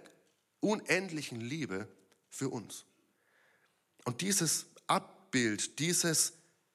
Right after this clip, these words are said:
ja, dieser Ausdruck, den finden wir, so sagt's die Bibel, in der Ehe wieder. Die Ehe war Gottes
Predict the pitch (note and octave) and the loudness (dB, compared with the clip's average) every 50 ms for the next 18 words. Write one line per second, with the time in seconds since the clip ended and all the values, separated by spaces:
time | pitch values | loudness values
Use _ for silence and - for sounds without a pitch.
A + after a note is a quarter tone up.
0 | _ _ _ A2 C3+ D3+ D3 D3+ D3 - D3 - - D#3+ F#3+ G#3+ G3+ - - - | _ _ _ 0 0 0 2 2 2 2 2 2 2 2 4 4 4 2 0 -2
1 | - A2+ A2+ - - C3+ D3+ E3+ E3 C#3 - - - F3 G#3 G#3 - - - G#2 | -4 -4 -4 0 0 2 2 2 0 -2 -4 0 2 2 2 2 -2 -8 -10 -12
2 | G2 F#2 G2+ A2+ B2 - A2+ - - B2+ A#2+ - - - A2+ - B2 B2+ A2 A2+ | -8 -4 -2 -2 -2 -2 -2 -2 -2 -2 -2 -4 -6 -6 -6 -6 -8 -4 -2 -2
3 | A#2+ B2+ B2 - - - - _ _ _ D3+ F#3 F#3+ G3 G3 F3 D#3 - - C#3+ | -4 -4 -6 -16 -20 -20 -20 _ _ _ 4 4 4 2 0 -4 -4 -2 -2 -2
4 | C#3 C#3 - E3 F#3+ D#3 A#2 G2 F2 F2 - - _ _ _ _ _ - F2+ F2+ | -2 0 0 0 2 2 2 0 -4 -8 -14 -20 _ _ _ _ _ -16 -14 -12
5 | F2 E2 - - _ _ _ _ _ _ _ _ _ _ _ _ - - B2 A#2+ | -12 -14 -14 -16 _ _ _ _ _ _ _ _ _ _ _ _ -4 -4 -2 2
6 | C#3 D3+ F3 F#3+ G3 G3 F3 C3 B2+ C3 D3 C#3 A#2+ A2 D3 D#3 F3+ F3 F#3 F3 | 4 4 6 6 4 2 2 2 2 2 0 -2 -2 0 2 2 2 2 -2 -2
7 | F3+ F3 - - | -2 -2 -2 -4